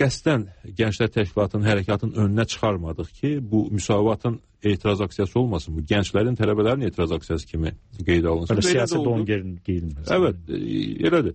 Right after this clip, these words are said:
Speaker 2: Hı hı.
Speaker 1: Siyasi don geyindirilməsin, kimsə bizə deməsin ki, siyasi məqsədlər üçün istifadə edirsiniz
Speaker 2: Hı.
Speaker 1: bu hadisədən və s. Prinsip etibarən elə də alındı. Ən müxtəlif gənclər təşkilatı, tələbə təşkilatları,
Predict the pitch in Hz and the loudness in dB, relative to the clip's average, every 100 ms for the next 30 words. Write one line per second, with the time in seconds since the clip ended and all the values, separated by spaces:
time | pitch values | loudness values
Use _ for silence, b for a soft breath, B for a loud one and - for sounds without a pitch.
0 | b - 98 104 170 175 170 160 151 147 | b -2 0 2 2 2 0 2 0 0
1 | 147 151 143 139 139 147 139 139 127 135 | 0 0 -2 -2 -4 -4 0 0 2 0
2 | 135 135 123 123 - 117 - - - 120 | 0 0 -2 -4 0 2 2 -4 0 0
3 | 113 113 - 104 113 107 98 - 104 110 | 0 -2 -2 0 0 -2 -6 0 2 2
4 | 110 87 104 104 95 101 110 110 - 135 | 2 0 0 0 0 -2 0 0 2 0
5 | 214 b b b b b _ _ _ - | 0 b b b b b _ _ _ -2
6 | 220 - 175 - 185 170 156 143 127 110 | -2 2 0 0 -2 2 2 2 2 0
7 | 92 82 - _ _ _ _ 151 165 143 | -2 -8 -10 _ _ _ _ -2 -2 -4
8 | - 120 120 - 110 104 117 110 107 - | -2 0 0 0 -2 0 0 2 0 0
9 | 104 95 95 - 98 107 107 101 - 98 | 0 0 -2 0 2 2 0 -2 0 -2
10 | - 95 92 | 0 0 2